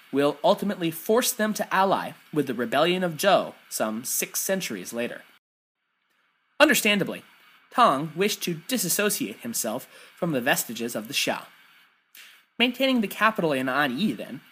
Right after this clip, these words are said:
was completely out of the question. Not only was it the ancestral home of the Xia, but it absolutely reeked of Jie's debauchery. His opulent palaces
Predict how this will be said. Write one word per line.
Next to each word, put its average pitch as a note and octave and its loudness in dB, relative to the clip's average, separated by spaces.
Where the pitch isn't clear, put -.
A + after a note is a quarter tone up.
was D3 2
completely F#3+ -2
out A2+ -4
of A#2 -6
the B2 -8
question. - -2
Not D#3+ 6
only F#3 2
was D3 0
it C3 -4
the B2+ -6
ancestral C#3+ -6
home G3+ -2
of D3+ -4
the B2+ -6
Xia, E3+ 0
but F#3 0
it F#3 0
absolutely G#3 0
reeked F3+ -2
of C3 0
Jie's B2+ 0
debauchery. A2 -4
His E3+ -2
opulent G#3+ -2
palaces - -4